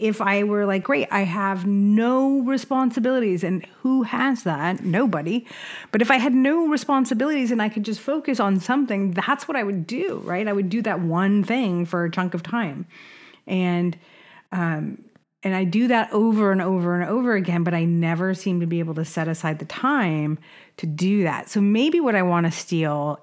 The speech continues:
is Jung's, you know,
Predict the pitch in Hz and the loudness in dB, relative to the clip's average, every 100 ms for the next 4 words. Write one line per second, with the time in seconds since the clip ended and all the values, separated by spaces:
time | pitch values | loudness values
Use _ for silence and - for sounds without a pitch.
0 | - 170 151 151 147 156 - - - - | -2 0 0 -2 -4 -6 -10 -16 -20 -20
1 | - - 180 240 247 220 196 190 165 - | -14 -2 2 4 6 4 4 2 0 -8
2 | _ _ _ _ _ _ _ _ _ _ | _ _ _ _ _ _ _ _ _ _
3 | _ _ _ _ 220 190 170 151 156 | _ _ _ _ 0 2 2 0 -4